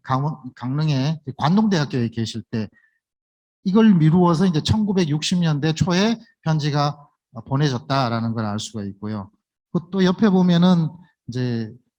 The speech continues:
발신자 주소가 삼척군 태백산 영원사 일 소굴 이렇게 돼 있습니다. 이건 이제 그 타노 스님이 오대산을 떠나서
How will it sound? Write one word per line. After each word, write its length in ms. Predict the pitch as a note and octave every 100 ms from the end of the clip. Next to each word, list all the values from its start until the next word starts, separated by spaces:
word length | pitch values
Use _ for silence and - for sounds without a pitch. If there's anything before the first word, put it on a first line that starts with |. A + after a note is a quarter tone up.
| -
발신자 840 | D#3+ F#3 B3 A3 F3 B2+ A2 G2 -
주소가 680 | - C3 B2 A2+ A#2+ G2+ _ _
삼척군 800 | - A#3 B3+ C4 B3 - G#3 G3
태백산 600 | A3+ A#3 A#3 - G3 E3
영원사 560 | C3+ D3+ E3 E3+ F#3 F3
일 160 | A#3+ B3
소굴 520 | - A#3+ F3 D#3 A#2
이렇게 260 | C#3+ D#3 B2
돼 120 | A#2
있습니다. 460 | G#2 - G2 F#2 -
이건 480 | F#3 A3 F#3+ B2+ - _ _ _
이제 340 | A#2 B2+ A2+ G#2 _ _ _ _ _ _
그 280 | C#3 B2+ A#2+ -
타노 220 | G3 G3
스님이 800 | G#3 F#3+ F3+ F3+ G3+ G3 F#3 E3+
오대산을 640 | D3 F#3 A#3 A3 G3 F3 -
떠나서 800 | A#3+ A#3 E3+ B2+ E3 E3+ E3+